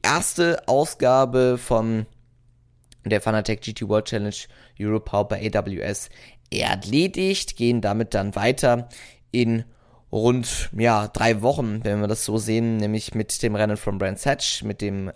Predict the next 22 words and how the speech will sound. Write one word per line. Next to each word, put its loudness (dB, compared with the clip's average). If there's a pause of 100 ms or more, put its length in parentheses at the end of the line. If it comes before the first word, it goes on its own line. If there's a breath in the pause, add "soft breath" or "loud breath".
Auftakt -2 (480 loud breath)
und -2
die -6
insgesamt -2
Runde 0
zwei 2
der -4
Fanatec -4
G -10
T -6
World -2
Challenge -4 (100)
Europe 0
Powered 0 (180)
by 0 (100)
A 0
W -4
S. 0
Damit 0
geht's -6
aber 0
dann -4